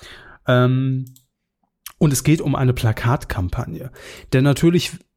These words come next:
ist man im Hause R T L zwei auch stolz auf diese Sendung, ist ja schon die zweite, dritte Staffel,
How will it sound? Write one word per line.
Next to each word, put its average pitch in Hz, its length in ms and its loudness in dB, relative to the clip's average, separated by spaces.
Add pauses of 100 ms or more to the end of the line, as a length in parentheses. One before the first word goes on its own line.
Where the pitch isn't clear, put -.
ist - 200 2
man 151 160 2
im 113 180 -2
Hause 127 280 2
R 123 140 2
T 123 120 -2
L 110 140 0
zwei 120 320 0
auch - 160 -4
stolz 147 440 0
auf - 160 -4
diese 151 200 -2
Sendung, 151 380 0
ist 127 140 -4
ja 120 100 0
schon 113 320 -2
die 107 380 -2 (300)
zweite, - 840 -6
dritte - 340 -4
Staffel, 202 540 -4